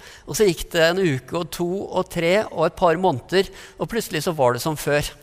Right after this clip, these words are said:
For sånn er det med de fleste av oss, vil jeg tro, at når vi bestemmer oss for at virkelig nå skal jeg ta tak i noe, nå skal jeg forandre noe. Altså, det hender kanskje at det lykkes,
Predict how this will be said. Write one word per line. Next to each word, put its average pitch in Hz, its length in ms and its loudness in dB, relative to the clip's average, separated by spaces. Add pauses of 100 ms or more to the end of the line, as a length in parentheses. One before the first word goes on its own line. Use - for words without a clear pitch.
(800)
For 175 140 -4
sånn 214 180 4
er 156 240 10
det 160 80 2
med 170 160 2
de 180 80 -4
fleste 151 320 0
av 160 80 2
oss, - 160 -6
vil 147 80 0
jeg 151 140 0
tro, 226 180 0
at - 400 -10
når 165 140 2
vi 165 160 -2
bestemmer 143 680 0
oss 170 160 0
for 160 160 0
at 160 240 0
virkelig 156 320 0
nå 147 160 -2
skal 165 140 -2
jeg 160 100 -4
ta 165 160 0
tak 123 480 -2
i 131 80 -4
noe, 139 160 -4
nå 151 160 0
skal 151 140 -4
jeg - 80 -8
forandre 135 560 0
noe. 147 160 -2 (1500)
Altså, - 240 -6 (240)
det - 80 -6 (240)
hender 208 320 0
kanskje 175 400 2
at 147 160 -2
det 180 140 0
lykkes, 143 320 -4